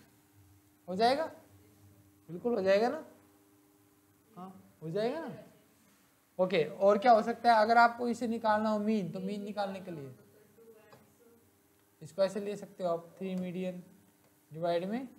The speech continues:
minus two is equal to mean, ये भी आ जाएगा। कैसे भी निकाल लो आप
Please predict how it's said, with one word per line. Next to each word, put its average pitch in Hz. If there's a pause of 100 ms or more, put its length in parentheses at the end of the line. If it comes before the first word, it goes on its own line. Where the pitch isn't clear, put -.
(640)
minus 165
two 185
is 156
equal 165
to 226 (400)
mean, 220 (640)
ये 190
भी 226
आ 233
जाएगा। 208 (1200)
कैसे 254
भी 247
निकाल 165
लो 135
आप 120